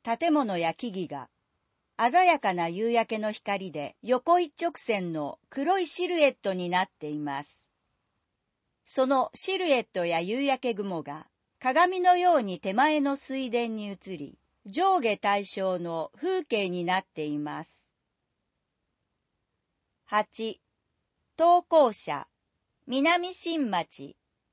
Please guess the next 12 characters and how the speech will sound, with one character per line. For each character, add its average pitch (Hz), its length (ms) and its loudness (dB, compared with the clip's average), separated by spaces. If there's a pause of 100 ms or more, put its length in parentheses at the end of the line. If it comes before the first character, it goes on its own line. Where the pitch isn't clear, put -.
(180)
亀 269 320 2
谷 196 320 0
さ 143 280 -10
ん。 - 100 -20 (1900)
ジ 208 120 4
ャ 339 120 8
ン 370 200 -2
ボ 359 200 8
キ 330 200 -4
ュ 294 260 0
ウ 185 40 -6
リ。 147 280 -12